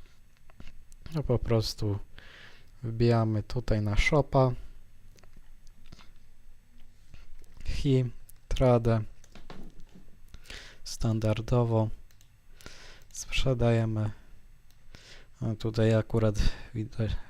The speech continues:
zabiera nam z E Q. Trzeba uważać na te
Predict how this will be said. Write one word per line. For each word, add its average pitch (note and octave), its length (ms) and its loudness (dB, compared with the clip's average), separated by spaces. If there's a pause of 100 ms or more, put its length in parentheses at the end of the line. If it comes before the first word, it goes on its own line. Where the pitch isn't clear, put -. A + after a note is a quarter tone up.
(760)
zabiera A2 540 2
nam G#2+ 220 0
z - 160 -4
E - 140 -2
Q. B2+ 340 0 (3000)
Trzeba A2+ 300 -6
uważać A#2 520 0
na A#2 120 0
te A#2 240 2